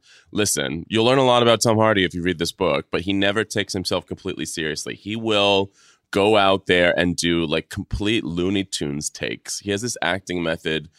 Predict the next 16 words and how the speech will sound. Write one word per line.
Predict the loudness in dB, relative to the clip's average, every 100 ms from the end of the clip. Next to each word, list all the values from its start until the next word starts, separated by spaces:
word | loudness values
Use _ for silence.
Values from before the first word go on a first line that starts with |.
| _ _
where | -4 -4
he | -2 -4
wants | -2 -4 -4
to | -6
fall | -4 -2 -2
flat | -4 -2 0 0
on | -2
his | -4 -4
face | -2 -2 -2 -2 -4
and | -6 -6
find | -6 -4 -2
out | -4 -4
what | -6 -6
the |
scene | -8 -6 -6 -6
isn't | -6 -4 -4 -6